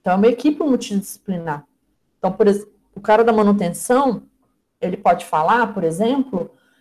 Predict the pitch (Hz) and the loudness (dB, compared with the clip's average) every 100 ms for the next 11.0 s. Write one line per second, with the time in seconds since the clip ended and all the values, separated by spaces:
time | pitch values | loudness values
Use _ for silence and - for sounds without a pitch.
0 | _ - 185 185 185 175 170 196 247 233 | _ -4 0 2 4 2 2 4 6 6
1 | 220 202 196 196 190 - 190 202 196 - | 4 4 2 0 -4 -4 -4 -4 -8 -12
2 | - 170 - 196 196 170 170 165 165 - | -10 -8 -4 -4 -4 -8 -8 -8 -8 -4
3 | 170 165 151 - 233 262 175 - _ _ | -4 -4 -8 -2 0 2 0 -4 _ _
4 | - 202 247 262 247 208 - - 160 147 | -10 0 0 0 -2 -4 -4 -6 -6 -8
5 | _ _ _ 190 - 277 - 262 - 233 | _ _ _ -16 -12 -10 -8 -6 -6 -6
6 | 214 202 208 208 185 190 175 180 170 175 | -6 -4 -4 -4 -4 -6 -6 -8 -8 -4
7 | 170 170 165 220 202 - - - _ _ | -2 -2 -4 -6 -6 -6 -12 -14 _ _
8 | _ 196 190 196 180 180 185 180 175 - | _ -8 -2 0 2 0 0 -4 -4 -10
9 | _ _ _ - 220 202 202 202 202 202 | _ _ _ -2 -2 0 2 2 0 -2
10 | 190 180 165 175 214 226 214 - 202 | -4 -4 -4 -2 -2 -2 -4 -6 -10